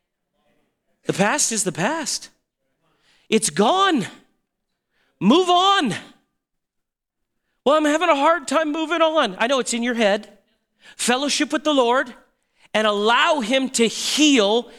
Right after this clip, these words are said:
and transform the dysfunction in your thinking.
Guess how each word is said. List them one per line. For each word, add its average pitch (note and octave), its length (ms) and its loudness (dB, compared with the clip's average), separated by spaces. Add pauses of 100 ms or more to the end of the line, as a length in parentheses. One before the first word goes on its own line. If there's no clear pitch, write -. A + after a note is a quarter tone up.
(140)
and G3+ 160 -4
transform A3+ 1000 -2 (240)
the F#3+ 100 0
dysfunction A3 760 -2
in G3 140 -2
your F#3 100 0
thinking. D3+ 500 -6